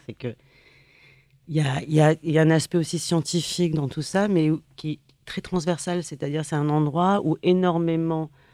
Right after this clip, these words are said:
euh, de gens peuvent se retrouver sur des sujets communs, parce que ce sont des choses qu'on partage en fait.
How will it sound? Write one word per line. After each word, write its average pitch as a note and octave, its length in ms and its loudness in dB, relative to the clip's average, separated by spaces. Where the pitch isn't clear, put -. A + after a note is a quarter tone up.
euh, D3 200 4
de C#3+ 180 2
gens E3 300 4
peuvent F3 240 -2
se E3 100 2
retrouver D#3+ 800 4
sur D#3 240 0
des D#3 260 2
sujets D#3+ 380 -4
communs, D#3 480 4
parce B2+ 160 -2
que - 100 -6
ce - 140 -10
sont C#3 160 -6
des C3+ 100 -4
choses F3+ 200 -8
qu'on C#3 160 -10
partage C3 560 -6
en A2+ 80 -8
fait. - 340 -12